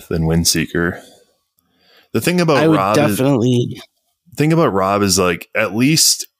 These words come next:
Speaker 1: he is still, would be, like, still fun to talk to.
Speaker 2: It would be interesting to talk to him.
Speaker 1: Yeah.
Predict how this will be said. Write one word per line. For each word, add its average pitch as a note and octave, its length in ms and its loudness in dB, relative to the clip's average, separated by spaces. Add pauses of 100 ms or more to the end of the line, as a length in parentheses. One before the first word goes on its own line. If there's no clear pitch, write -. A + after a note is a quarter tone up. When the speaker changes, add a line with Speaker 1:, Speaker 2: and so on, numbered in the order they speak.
(600)
Speaker 1:
he G#2+ 1040 2 (200)
is - 160 0
still, A2 920 2
would G#2 160 0
be, G2 140 2
like, F2 240 0
still G#2 320 0
fun F2+ 380 -2
to E2 60 0
talk - 320 -4
to. A2+ 300 0 (1300)
Speaker 2:
It D#3+ 100 0
would F#3+ 180 0
be G3+ 180 0
interesting A#2 1000 -2
to - 100 -6
talk A2+ 360 -4
to A2+ 100 -4
him. G#2+ 440 -4
Speaker 1:
Yeah. D#2 320 0